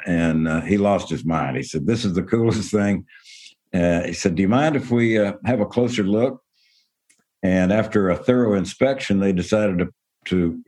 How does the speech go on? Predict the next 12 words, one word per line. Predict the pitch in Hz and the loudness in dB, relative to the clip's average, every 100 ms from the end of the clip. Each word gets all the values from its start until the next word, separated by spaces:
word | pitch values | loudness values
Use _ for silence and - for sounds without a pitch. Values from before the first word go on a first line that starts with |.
| - _ | -20 _
reintroduce | 101 87 123 131 127 123 104 90 87 135 120 | -2 2 2 2 2 2 0 0 2 0 0
it | 101 98 | -2 0
as | 95 87 | -2 0
a | 90 85 - _ | 0 0 -4 _
reissue | 90 104 107 110 110 - 95 | 0 2 4 2 0 0 0
Gretsch | 80 73 92 104 - | 0 0 2 2 -2
guitar, | - 90 110 107 101 98 - _ - | -4 -2 0 2 2 0 -6 _ -2
now | 87 104 113 | 0 2 0
called | 113 110 101 95 73 | 2 2 2 2 0
the | 82 | -2
Billy | 76 117 107 | 2 2 2
Bo. | 71 76 62 71 - | 0 -2 -2 -4 -6